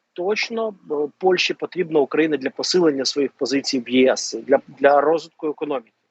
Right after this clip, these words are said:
Е, і я не бачу жодних причин, чому, е, п-, польський уряд не мав би знайти рішення, термінове рішення ситуації, що склалася.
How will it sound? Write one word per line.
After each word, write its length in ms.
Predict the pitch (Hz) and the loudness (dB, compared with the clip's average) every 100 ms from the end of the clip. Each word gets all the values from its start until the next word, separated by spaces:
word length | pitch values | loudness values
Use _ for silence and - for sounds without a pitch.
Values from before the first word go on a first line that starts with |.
| _ - - - | _ -20 -20 -10
Е, 440 | 135 135 135 135 - - | -8 -6 -4 -6 -8 -14
і 500 | 175 175 175 170 147 | -10 -8 -4 -6 -2
я 140 | 147 175 | 0 2
не 120 | 180 | 2
бачу 340 | 170 185 - | 2 0 -2
жодних 520 | 131 165 190 139 131 - | -4 -2 -2 -2 -10 -12
причин, 520 | - 127 - 208 220 - _ - | -10 -6 -2 -2 -4 -12 _ -6
чому, 560 | 160 135 143 196 147 - - | -4 -2 2 2 0 -4 -14
е, 40 | 127 131 - - | -10 -10 -10 -14
п-, 60 | 127 - | -14 0
польський 480 | 180 160 - - 135 | 4 4 0 -8 -6
уряд 300 | 185 214 214 _ _ - | 0 2 2 _ _ -4
не 140 | 147 | -2
мав 320 | 139 139 156 160 | 0 0 0 0
би 100 | 170 | -8
знайти 520 | 135 131 123 - 147 147 _ 127 | -8 -10 -12 -6 -6 -8 _ -14
рішення, 500 | 131 170 - 131 123 | -6 -4 -4 -6 -2
термінове 640 | 170 143 143 139 156 160 131 | 2 2 2 2 2 2 -4
рішення 360 | 143 - 135 | -10 -12 -16
ситуації, 500 | - 135 139 139 135 | -18 -8 -8 -8 -10
що 120 | - | -14
склалася. 520 | - - 117 90 - | -14 -10 -10 -10 -14